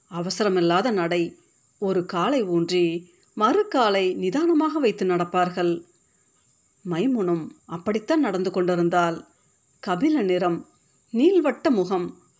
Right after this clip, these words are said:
உயர்ந்த கழுத்து, ஒட்டகம் போல நடை. உரசி உரசி வந்து கொண்டிருந்தாள். அவள் முட்டாக்கு இட்டிருந்தாள். அந்த துணி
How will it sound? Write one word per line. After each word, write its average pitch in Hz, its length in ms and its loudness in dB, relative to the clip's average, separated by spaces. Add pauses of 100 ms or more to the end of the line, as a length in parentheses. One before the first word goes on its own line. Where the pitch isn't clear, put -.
(400)
உயர்ந்த 240 420 -2
கழுத்து, 180 460 -2 (640)
ஒட்டகம் 262 420 -2
போல 185 260 0
நடை. 175 300 0 (460)
உரசி 190 400 -2
உரசி 180 320 -4
வந்து 180 260 0
கொண்டிருந்தாள். 175 680 0 (1000)
அவள் 180 320 2 (200)
முட்டாக்கு 202 540 -4
இட்டிருந்தாள். 180 640 2 (680)
அந்த 196 320 2
துணி 208 320 -2